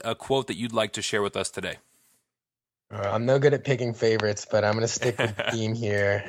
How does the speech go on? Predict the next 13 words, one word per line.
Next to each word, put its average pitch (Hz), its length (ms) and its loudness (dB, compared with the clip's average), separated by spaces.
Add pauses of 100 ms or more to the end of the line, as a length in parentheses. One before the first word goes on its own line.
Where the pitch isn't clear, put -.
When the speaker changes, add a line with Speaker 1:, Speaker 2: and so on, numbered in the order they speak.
Speaker 2:
and, 101 260 2
uh, 98 460 4 (440)
give 110 180 0
you 101 140 4
a 98 40 0
quote 104 280 4
from 98 680 2
an 101 200 0
Indian 113 380 4
author 98 360 4
named 98 420 0
Arundhati 113 680 2
Roy. 107 380 4